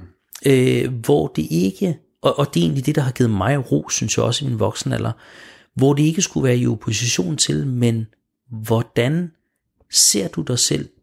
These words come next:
i samfundet, hvor din religion er en naturlig del? Så da de skulle rejse, øh, og, og det, de var alligevel noget ældre, så tænkte jeg, "Men hvad er der til hinder for, at jeg rejser?" Og så sagde de, "Ja, men du er i den alder, så er det altså,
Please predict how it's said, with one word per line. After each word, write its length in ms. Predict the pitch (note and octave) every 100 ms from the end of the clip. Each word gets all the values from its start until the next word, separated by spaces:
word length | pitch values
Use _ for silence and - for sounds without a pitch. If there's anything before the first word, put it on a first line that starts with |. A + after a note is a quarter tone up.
| -
i 80 | E3+
samfundet, 720 | - A#2 C3 - C3+ B2+ A2
hvor 420 | G#2 C#3+ D3 - -
din 120 | B2+
religion 380 | A2+ A#2 D#3 B2+
er 60 |
en 60 | A2+ B2
naturlig 400 | B2 - C3+ -
del? 180 | C#3+ F#2 - _ _ _ - - - - _
Så 220 | - E3+
da 140 | - C#3+
de 180 | - G#3+
skulle 280 | - F3 -
rejse, 540 | G2 C3 D#3+ - E3+ - _ _ _ _ - _ _ _ _
øh, 640 | - - D#2+ D#2+ D#2 D#2 D2+ -
og, 120 | D3 D3+
og 140 | D#3
det, 160 | D3 - D#3
de 120 | C#3+
var 120 | C#3+
alligevel 320 | E3 D#3 D3
noget 240 | C3 C#3+ D#3
ældre, 460 | C#3 - - C3+
så 140 | A#2+ B2
tænkte 180 | C3+ B2
jeg, 80 |
"Men 120 | A2 F2+
hvad 100 | A#2+
er 40 |
der 80 | D#3
til 180 | - B2+
hinder 240 | D3 C3+
for, 120 | -
at 80 | A#2
jeg 160 | C3+ D3+
rejser?" 360 | B2+ A#2+ B2
Og 380 | A#2 A2+ - B2
så 120 | -
sagde 200 | - G#2
de, 60 | E2
"Ja, 200 | C3 G3
men 140 | F3
du 100 | B2+
er 120 | -
i 40 | C#3+
den 200 | - C3+
alder, 200 | A#2+ C#3
så 140 | -
er 40 | C3
det 80 |
altså, 300 | A#2 - A#2+